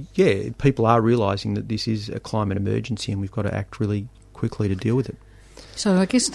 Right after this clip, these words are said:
Speaker 2: well, we're starting to run out of time, so
Speaker 1: Yeah.
Speaker 2: let's move on to the, um,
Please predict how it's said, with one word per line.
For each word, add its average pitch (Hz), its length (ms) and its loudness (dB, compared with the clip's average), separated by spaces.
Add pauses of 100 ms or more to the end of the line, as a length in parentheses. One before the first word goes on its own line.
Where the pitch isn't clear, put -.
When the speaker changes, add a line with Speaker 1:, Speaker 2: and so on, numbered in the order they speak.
Speaker 2:
well, 196 440 -2
we're 160 320 2 (280)
starting 165 300 0
to 156 80 -2
run 156 120 2
out 147 120 2
of 143 80 -6
time, 175 260 0
so 123 120 2
Speaker 1:
Yeah. 190 60 2
Speaker 2:
let's 202 180 -2
move 156 220 2
on 156 160 2
to - 140 -6
the, 151 360 2
um, 147 240 2